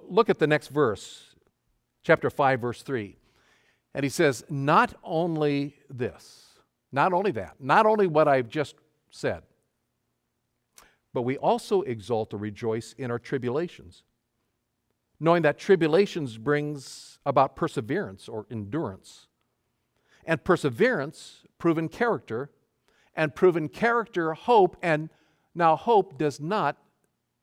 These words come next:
disappoint." Or some of our translations say, "It does not put us into shame." It, we, it's not,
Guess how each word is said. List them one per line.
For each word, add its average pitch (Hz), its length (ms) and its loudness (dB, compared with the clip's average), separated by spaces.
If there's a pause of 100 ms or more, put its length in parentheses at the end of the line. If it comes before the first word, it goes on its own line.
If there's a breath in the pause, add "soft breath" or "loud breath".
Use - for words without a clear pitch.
disappoint." 151 680 -6
Or 113 60 -16
some 147 220 -6
of 131 60 -4
our 123 120 -2
translations 123 720 -10
say, 113 160 -6 (460 soft breath)
"It 139 180 -8
does 185 300 0
not 151 260 -6
put 143 160 -6
us - 280 -10 (360)
into 120 160 -10
shame." 92 440 -10
It, 110 100 -16 (300 soft breath)
we, - 220 -10
it's 151 300 -12
not, 160 320 -2